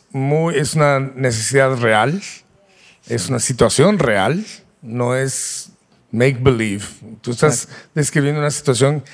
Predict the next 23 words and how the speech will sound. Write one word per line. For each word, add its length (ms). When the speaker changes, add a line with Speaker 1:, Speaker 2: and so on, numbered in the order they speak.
Speaker 1:
en 140
la 100
que 60
están 280
muchos 840
hoy 220
día, 280
¿no? 240
Que 140
desean, 920
eh, 180
hacer 320
algo, 240
pero 120
sus 200
papás 360
están 220
diciendo, 400
"No, 60
en 140
esta 360
casa 280
no, 260